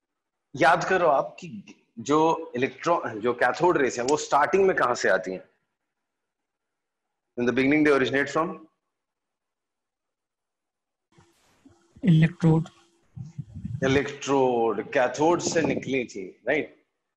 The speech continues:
Speaker 1: होता क्या है, यहाँ से cathode रे आई and they have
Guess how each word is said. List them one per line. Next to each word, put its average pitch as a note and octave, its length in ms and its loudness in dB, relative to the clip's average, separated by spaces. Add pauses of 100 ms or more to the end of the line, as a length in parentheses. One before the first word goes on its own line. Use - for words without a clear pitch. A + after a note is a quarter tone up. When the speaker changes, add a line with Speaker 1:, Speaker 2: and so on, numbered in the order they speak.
(240)
Speaker 1:
होता B2+ 340 0
क्या C#3 260 -2
है, A2 320 -2
यहाँ A#2+ 340 0
से D#3 180 -4
cathode C3+ 520 0
रे D3 120 0
आई C3+ 460 -2 (600)
and B2 320 -2
they D#3+ 120 2
have D#3 280 2